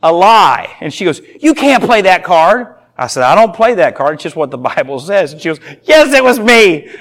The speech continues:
I was one of them, but I won't rat anybody else out." And so I said in that moment, I said, "I appreciate your honesty,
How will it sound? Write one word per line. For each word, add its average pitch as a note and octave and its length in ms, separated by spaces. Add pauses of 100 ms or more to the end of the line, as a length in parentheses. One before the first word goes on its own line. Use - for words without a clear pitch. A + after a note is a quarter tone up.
I C4 180
was A#3+ 120
one B3 180
of B3 100
them, A3+ 180
but A3 100
I A3+ 100
won't B3 260
rat A3+ 240
anybody A#3+ 500
else F#3+ 240
out." C#3+ 380 (1300)
And D#3+ 140
so F3+ 160
I D3+ 180
said E3+ 440
in D3 100
that C3 220
moment, D#3 440
I C3+ 100
said, C3 160
"I C3+ 120
appreciate D#3 580
your C3+ 200
honesty, D#3+ 840